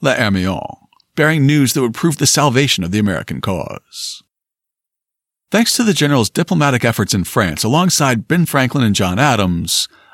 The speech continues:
a massive French fleet would be sent to America alongside an army of six thousand men. Boston greeted Lafayette with jubilation,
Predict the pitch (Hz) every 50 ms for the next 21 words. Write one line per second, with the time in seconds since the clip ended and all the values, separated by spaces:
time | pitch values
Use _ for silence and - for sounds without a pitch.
0 | - _ - 170 170 156 127 127 147 151 - 170 160 120 - - - 135 123 113
1 | - - - - 123 98 - - - 120 160 139 - 127 104 - 117 101 95 95
2 | 101 90 71 - - - - - - - 110 120 135 147 160 139 - 147 143 131
3 | - - - 139 131 113 92 - - - - - - 175 - - 139 117 101 95
4 | - 78 85 98 95 71 58 - - - - _ _ _ _ _ _ _ _ _
5 | _ _ _ _ _ _ _ _ _ _ _ _ _ _ _ _ 208 233 247 -
6 | - 262 220 202 - 160 156 151 131 120 120 123 - 107 98 92 87 - - -
7 | 127 - - - - 85 90 90 90 87 80 - - - - -